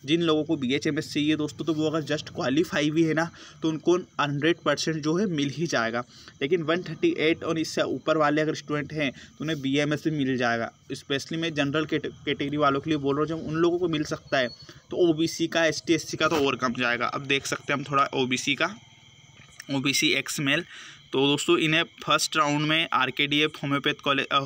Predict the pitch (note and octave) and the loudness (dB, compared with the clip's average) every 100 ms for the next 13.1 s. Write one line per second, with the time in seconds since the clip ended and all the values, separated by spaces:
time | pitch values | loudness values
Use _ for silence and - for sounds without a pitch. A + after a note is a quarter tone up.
0 | C3 - D#3 C3+ C3+ D3 - D3 C#3 C#3+ | -2 -14 -10 -4 -2 -2 -2 -2 -2 0
1 | D#3+ E3+ - - - - - C#3+ D3 C3+ | -2 -4 -14 -14 -14 -8 -2 0 0 -2
2 | A2+ C#3 C#3+ C#3+ D#3 C#3+ C3 C#3+ C3 B2+ | 0 0 0 -2 0 0 0 0 2 2
3 | C#3 D3 - C#3+ C#3+ D#3 B2+ A#2+ C#3 D3+ | 2 0 0 2 2 2 2 0 -2 -2
4 | D3 C#3 C3+ C3+ C#3+ C#3+ C3 C3 C#3 C#3 | -2 0 2 2 0 2 2 4 0 2
5 | D#3+ - - - - C3+ C#3+ - C#3+ C#3 | 0 -2 -14 -14 -8 0 0 0 -2 -2
6 | C3+ D3 D3 D#3 C#3+ B2 C3 C#3 B2+ B2 | 0 0 0 -2 -2 0 2 2 0 -2
7 | - C3+ B2 A#2 A2 G#2 - - - - | -2 -2 0 0 -2 -4 -8 -20 -18 -6
8 | F3 F3 - - - _ _ _ _ _ | -6 -6 -18 -20 -20 _ _ _ _ _
9 | - - - - B2+ B2 B2 - - - | -20 -20 -20 -6 -2 -2 -4 -12 -20 -8
10 | C3+ B2+ - C#3 B2+ B2+ C3 C3 C3+ C3+ | -4 -4 -2 0 2 0 -2 -2 0 -2
11 | - C#3+ C3 B2+ C3 C3 C3+ C#3 D3 C3+ | -2 -4 -2 -2 -2 -2 -2 -4 -4 -4
12 | C3+ - C3 C3+ C3 C3+ C3 B2+ B2+ B2 | -4 -6 -2 -2 0 -2 0 0 0 0